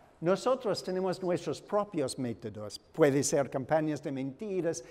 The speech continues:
puede ser traiciones en la oficina. Entonces, cada cultura tiene sus métodos de tratar de controlar personalmente a las otras personas. En esa cultura fue la hechicería. Mi amigo o-,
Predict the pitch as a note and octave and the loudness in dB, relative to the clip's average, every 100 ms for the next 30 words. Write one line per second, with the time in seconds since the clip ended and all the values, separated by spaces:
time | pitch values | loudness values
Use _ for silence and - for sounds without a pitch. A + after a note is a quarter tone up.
0 | - - F3 D3 C#3+ D3+ C#3 - D3 C#3+ | -20 -4 0 0 0 -2 -4 -2 0 0
1 | C3+ - F3+ D#3+ D3 D3 B2+ A#2+ A#2+ C3+ | -2 0 0 2 -2 -4 -6 -6 -8 -10
2 | - G#3+ F#3 F3 - - - - G#3+ G#3 | -6 -4 -2 -4 -8 -20 -20 -4 2 4
3 | B3 - C3+ - - - B3 A3 E3 D#3 | 4 4 0 -6 -16 0 4 6 4 2
4 | C3 D#3 D3 B2+ - D3 C3 B2 C3+ A2 | 2 4 4 2 0 2 2 0 -4 -2
5 | C3 C#3+ C#3+ C#3+ A#2+ A#2 B2+ A#2+ C#3 - | 2 4 4 2 -2 -4 -6 -2 -2 0
6 | C#3 B2+ B2+ D#3+ D3 - C#3+ C3 D#3+ C3 | 0 0 -2 0 0 2 2 6 4 2
7 | - F3 D3 C3+ A#2+ D3 A#3+ C3+ A2+ A#2 | -2 0 0 0 -2 -2 -2 -2 -2 -4
8 | A#2 B2+ G#2+ B2 - A2+ - C#3+ A2 - | -4 -6 -6 -6 -4 -4 0 0 0 -4
9 | - - F3+ A3 A#3 G3+ - D3 E3+ F3 | -12 6 8 12 10 10 8 6 8 6
10 | F3 D#3 B2+ A2+ A2 A#2+ - A2+ G#2+ G#2 | 6 2 2 0 -2 -6 -6 -6 -4 -6
11 | A2 B2 - - - - - - - - | -6 -12 -20 -20 -20 -20 -20 -20 -20 -20
12 | - - - - - - - F3 D3 C#3+ | -20 -20 -20 -20 -20 -16 0 6 8 10
13 | C3+ B2+ B2+ C3 - - | 10 10 10 6 4 -6